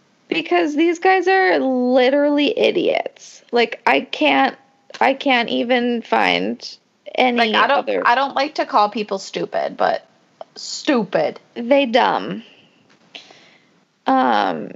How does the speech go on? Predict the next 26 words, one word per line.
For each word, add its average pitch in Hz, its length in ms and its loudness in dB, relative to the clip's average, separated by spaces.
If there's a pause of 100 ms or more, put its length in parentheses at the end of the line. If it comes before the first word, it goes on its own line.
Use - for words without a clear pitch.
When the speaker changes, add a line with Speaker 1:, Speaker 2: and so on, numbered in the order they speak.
Speaker 1:
yeah, 330 240 2
Speaker 2:
Can - 120 2
you 262 60 -2
Speaker 1:
and 247 100 -2
Speaker 2:
imagine 208 360 0
his 226 180 0
shock? 175 440 0
Like, 202 160 -2
he 202 100 0
was 208 100 0
probably 190 320 2
like, 160 260 0 (100)
"Oh." 80 880 -2 (180)
Speaker 1:
<laughs> 320 460 0 (420)
Well, 214 640 4
then. - 500 0 (280)
<laughs> - 440 2 (640)
Speaker 2:
Ooh. 131 1000 -2
Speaker 1:
So, 165 500 4
yeah, 240 260 2
so 311 160 0
his 349 220 0
story 381 320 2
at - 240 -4
first 220 540 2
was 196 800 0